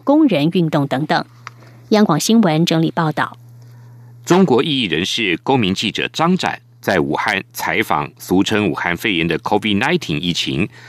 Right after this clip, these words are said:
Speaker 2: 十四号跟外界失去联系后，家属近日收到警方通知，他因为涉嫌寻衅滋事罪遭到羁押。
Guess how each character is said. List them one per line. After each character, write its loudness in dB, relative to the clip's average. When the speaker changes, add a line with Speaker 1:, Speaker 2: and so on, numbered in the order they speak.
Speaker 2:
十 0
四 0
号 0
跟 0
外 0
界 -2
失 -4
去 -4
联 -4
系 -2
后， -2
家 0
属 -4
近 -2
日 -2
收 -2
到 0
警 -6
方 -2
通 -2
知， -2
他 -2
因 0
为 0
涉 -2
嫌 -4
寻 -4
衅 -4
滋 -2
事 -2
罪 -2
遭 -2
到 -2
羁 -6
押。 -2